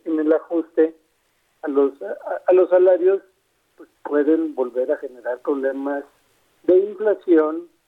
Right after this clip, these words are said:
y, en consecuencia, pues, eh, generación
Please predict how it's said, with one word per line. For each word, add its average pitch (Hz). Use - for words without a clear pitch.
y, 180
en 165
consecuencia, 143
pues, -
eh, 123
generación 135